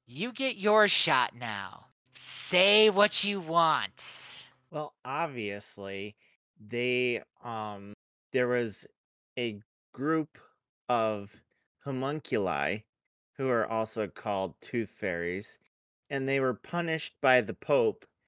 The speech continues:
Speaker 2: and sent to New England, where a Lord Blackwood owned a manor, and they convinced him to rip out his teeth so that they would give his daughter back,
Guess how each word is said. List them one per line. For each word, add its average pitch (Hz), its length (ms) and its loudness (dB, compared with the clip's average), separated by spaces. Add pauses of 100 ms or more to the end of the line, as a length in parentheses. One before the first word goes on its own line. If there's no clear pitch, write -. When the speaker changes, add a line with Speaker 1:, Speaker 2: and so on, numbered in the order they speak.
(300)
Speaker 2:
and 117 280 -8
sent - 480 -2
to 123 260 -4
New 131 320 -4
England, 107 760 -6 (160)
where 110 640 2 (120)
a 117 160 0
Lord 120 560 0 (260)
Blackwood 110 840 2 (120)
owned 123 480 -8
a - 40 -12
manor, 107 720 -4 (500)
and 110 180 -4
they 117 140 0
convinced 117 600 -4
him 113 160 -6
to - 180 -8
rip 113 280 -2
out 113 180 2
his 113 200 -2
teeth 117 380 -4
so 110 240 -2
that 98 240 -2
they 107 160 0
would 107 180 -4
give 107 240 -2
his 113 300 -4
daughter 104 400 2
back, 92 500 -2